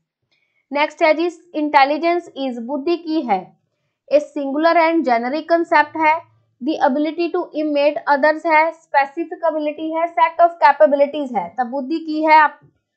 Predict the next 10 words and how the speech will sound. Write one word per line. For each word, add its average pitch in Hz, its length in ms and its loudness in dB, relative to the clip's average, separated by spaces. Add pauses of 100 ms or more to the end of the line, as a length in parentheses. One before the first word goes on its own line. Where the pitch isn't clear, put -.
(140)
हाँ 254 120 -2
जी, 262 120 -6
जल्दी 269 320 0
आंसर 285 360 4
दो, 339 260 -4 (280)
बुद्धि 254 320 -2
की 311 220 -4
है, 320 200 2
set 262 380 0
of 349 220 4